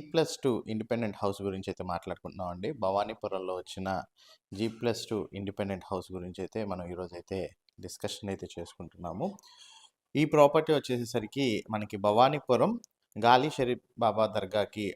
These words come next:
ఆపోజిట్లో ఉన్న ఎస్కేవివి, ఆ, స్కూల్ రోడ్లో ఫస్ట్ లెఫ్ట్లో అయితే వస్తుందండి. మనకి near by స్వాతి రోడ్డుకి దగ్గరగా అయితే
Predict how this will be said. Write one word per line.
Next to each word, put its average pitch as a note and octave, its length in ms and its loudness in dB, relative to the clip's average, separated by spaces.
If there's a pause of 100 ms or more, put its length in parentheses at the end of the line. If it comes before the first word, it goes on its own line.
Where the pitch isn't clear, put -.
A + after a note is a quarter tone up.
(200)
ఆపోజిట్లో A2 680 0 (100)
ఉన్న G2 240 -2 (140)
ఎస్కేవివి, A#2 920 0 (760)
ఆ, - 20 4 (1200)
స్కూల్ B2+ 380 2 (500)
రోడ్లో A#2 360 2 (540)
ఫస్ట్ A#2 300 0
లెఫ్ట్లో A2 300 -2
అయితే G#2 240 -2
వస్తుందండి. G2 520 -4 (440)
మనకి G2+ 360 -6
near A#2 260 4
by C#3+ 140 2
స్వాతి A#2+ 360 6 (120)
రోడ్డుకి A#2 440 2 (140)
దగ్గరగా G#2+ 380 2
అయితే G#2 160 0